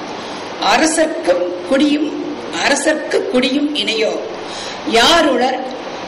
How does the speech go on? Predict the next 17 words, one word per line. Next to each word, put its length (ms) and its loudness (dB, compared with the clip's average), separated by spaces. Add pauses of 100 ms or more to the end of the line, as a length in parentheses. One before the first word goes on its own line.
(140)
அரணினும் 560 4
உயர்ந்தவ 480 0
சர்வஞா, 640 0 (920)
சிவபூசனை 800 2
செய்தும் 460 2 (520)
சிவனை 540 4
போற்றியும் 640 2 (460)
சிவ 360 2
சிந்தனையே 720 4
நிலை 360 2
என்றும் 340 0
இருப்பார்க்கு 640 2 (580)
சிவபதவியாம் 960 2
கான் 280 -2
சர்வஞா 560 2 (120)
என்று 200 -4
கூறுகின்றார். 720 0